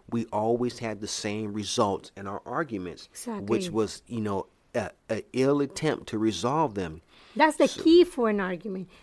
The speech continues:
Speaker 2: The only reason why we talked about anything or argue about anything is that we can find the solution for everything.
Speaker 1: Right.
Speaker 2: You know,
Speaker 1: Mm-hmm.
Speaker 2: we're not arguing or talking just to hear each other talk. Or,
Speaker 1: Right.
Speaker 2: "I'm gonna give you a piece of my mind."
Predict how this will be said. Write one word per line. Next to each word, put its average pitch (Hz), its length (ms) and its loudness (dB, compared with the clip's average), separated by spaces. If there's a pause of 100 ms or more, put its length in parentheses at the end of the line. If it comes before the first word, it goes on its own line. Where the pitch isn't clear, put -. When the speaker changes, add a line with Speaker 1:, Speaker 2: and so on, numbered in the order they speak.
Speaker 2:
The 233 120 8
only 311 360 4
reason 311 320 4
why 240 80 2
we 220 160 2 (120)
talked 277 420 -2
about 202 420 -2
anything 202 600 0 (340)
or 233 220 -2
argue 262 480 2
about 240 420 2
anything 320 480 -2
is 202 180 -2
that 226 160 4
we 220 140 -2
can 226 200 0
find 208 300 -2
the 190 80 0
solution 196 560 -4
for - 200 -10 (100)
everything. 180 520 -4 (240)
Speaker 1:
Right. 175 300 -2 (120)
Speaker 2:
You 254 100 0
know, 226 120 2
Speaker 1:
Mm-hmm. - 160 2
Speaker 2:
we're 277 140 4
not 294 360 4
arguing 277 480 2
or 226 160 -2
talking 269 440 0
just 233 180 -2
to 247 80 0
hear 220 160 2
each 196 260 -2
other 202 160 -2
talk. - 320 -2
Or, 185 60 -2 (140)
Speaker 1:
Right. 95 180 -4
Speaker 2:
"I'm 220 180 0
gonna 208 200 2
give 208 140 -6
you 220 80 0
a - 20 2 (120)
piece 220 160 -2
of 202 80 -2
my 180 120 -2
mind." 190 440 -6